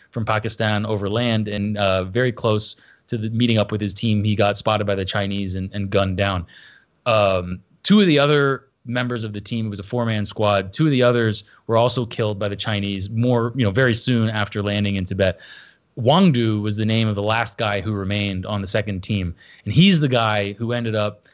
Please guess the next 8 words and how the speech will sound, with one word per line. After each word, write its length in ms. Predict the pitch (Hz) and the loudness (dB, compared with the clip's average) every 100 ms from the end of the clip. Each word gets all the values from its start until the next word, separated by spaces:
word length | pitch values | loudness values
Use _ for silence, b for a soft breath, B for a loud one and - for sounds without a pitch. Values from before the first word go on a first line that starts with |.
| b - | b -6
leading 600 | 117 127 117 107 104 92 - _ _ _ - | -2 0 2 0 -2 -6 -12 _ _ _ -4
the, 520 | 110 104 98 95 87 _ _ _ - | 0 2 0 -2 -4 _ _ _ -6
the, 380 | 107 104 98 | 0 2 2
uh, 180 | 95 95 | 2 2
these 300 | 95 107 95 107 | 0 0 -2 -4
Mustang 640 | 107 117 117 117 104 101 | 0 2 2 0 0 0
guerrilla 520 | 98 101 117 107 95 87 _ | -2 0 2 2 0 -4 _
forces. 520 | - 101 92 95 85 | -4 -2 -2 -4 -6